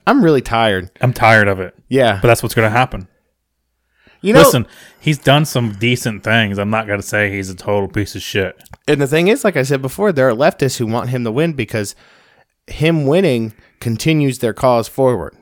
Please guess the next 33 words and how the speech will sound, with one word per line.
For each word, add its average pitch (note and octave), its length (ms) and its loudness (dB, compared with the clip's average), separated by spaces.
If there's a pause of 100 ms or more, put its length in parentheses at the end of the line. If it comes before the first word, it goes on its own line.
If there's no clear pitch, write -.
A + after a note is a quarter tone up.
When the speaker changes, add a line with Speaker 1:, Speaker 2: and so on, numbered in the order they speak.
(180)
Speaker 2:
But A2 220 4
he B2 100 0
hasn't B2+ 220 2
done A#2 160 2
anything A2+ 540 0
really, G#2+ 360 -4
like, F#2+ 460 -6 (480)
Speaker 1:
And C#3+ 100 -4
I've, C#3 200 2
I've C3 180 2
said G#3 200 2
it D3+ 80 0
once, D3+ 240 0
I'll G#2+ 80 -2
say D#3+ 180 -2
it A#2+ 60 0
again. G#2+ 260 -4 (320)
The A2 120 -4
Speaker 2:
he's G#2 80 -6
Speaker 1:
left, A3 280 0
Speaker 2:
gonna G2+ 100 -8
win. F#2+ 240 -8 (240)
Speaker 1:
the A2+ 100 0
left G3 340 -2
is B2+ 120 -2
really E3+ 400 -4
good A#2 420 -2 (460)
at A#2 160 -2
making A#2 580 -2
themselves A#2 400 -4
the G#2+ 140 -4
opposition, F#2+ 580 -10 (960)
right? G2+ 280 -2